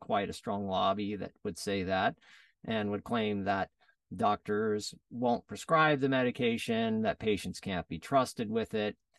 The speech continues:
um, or that by and large, there are special conditions that only clinics can address, that only addiction medicine doctors can address, and that only dispensing through a pharmacy can deal with,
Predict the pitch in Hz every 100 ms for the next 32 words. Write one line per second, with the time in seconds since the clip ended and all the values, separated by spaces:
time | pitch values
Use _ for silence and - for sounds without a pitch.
0 | _ _ - - 196 190 - 151 139 226
1 | 240 - - 127 254 233 226 233 226 202
2 | 208 - 220 208 - - - 170 - 123
3 | 104 - 110 98 - 95 90 87 101 95
4 | 123 120 107 123 107 - - 98 90 104
5 | 98 95 - - 107 107 104 98 98 -
6 | 98 98 95 90 - 95 92 82 98 85
7 | - 101 90 98 90 - 95 90 90 104
8 | 104 98 90 - - 95 - 87 92 82
9 | 107 113 110 - 95 87 - 104 90 104
10 | 107 104 87 73